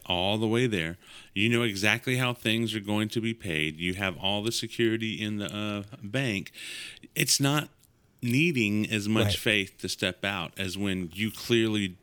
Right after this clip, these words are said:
Speaker 1: have no clue how this is gonna work out. That's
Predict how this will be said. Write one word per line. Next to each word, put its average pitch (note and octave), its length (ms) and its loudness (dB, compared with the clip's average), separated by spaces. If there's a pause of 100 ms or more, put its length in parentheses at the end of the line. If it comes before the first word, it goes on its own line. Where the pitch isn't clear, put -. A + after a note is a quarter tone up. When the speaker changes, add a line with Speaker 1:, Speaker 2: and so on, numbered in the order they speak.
Speaker 1:
have G2+ 320 -4
no G2 360 0
clue G2 460 0 (340)
how F#2+ 220 0
this F2 280 0
is F#2 180 0
gonna E2+ 280 -2
work E2 320 -6
out. D#2+ 320 -8
That's A2+ 500 -4